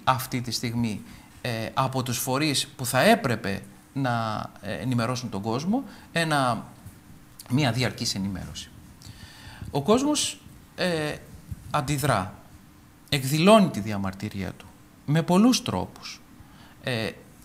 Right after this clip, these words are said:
έχει πλέον πιστεί ότι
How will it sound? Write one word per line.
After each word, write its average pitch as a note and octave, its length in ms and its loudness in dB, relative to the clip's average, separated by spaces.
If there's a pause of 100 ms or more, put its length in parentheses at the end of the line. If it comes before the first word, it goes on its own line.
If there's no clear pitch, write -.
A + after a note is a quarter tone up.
(680)
έχει A3 420 6
πλέον A3 520 6
πιστεί E3 560 0 (180)
ότι E3 360 0